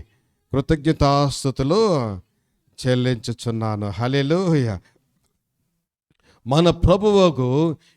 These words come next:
యేసుక్రీస్తు యొక్క తండ్రి అయిన దేవునికి కృతజ్ఞతాస్తుతులు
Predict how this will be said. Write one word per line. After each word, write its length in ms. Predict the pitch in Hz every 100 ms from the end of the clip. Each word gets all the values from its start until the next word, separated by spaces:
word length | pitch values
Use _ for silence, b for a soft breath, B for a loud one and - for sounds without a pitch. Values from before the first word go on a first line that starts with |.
| 120
యేసుక్రీస్తు 920 | 160 208 - 214 208 - 185 - -
యొక్క 320 | 175 165 170
తండ్రి 460 | 160 - 156 160 160
అయిన 220 | 156 147
దేవునికి 760 | 120 139 147 143 139 - 131 117 b b -
కృతజ్ఞతాస్తుతులు 1400 | 135 143 127 139 131 127 123 - 120 135 185 226 165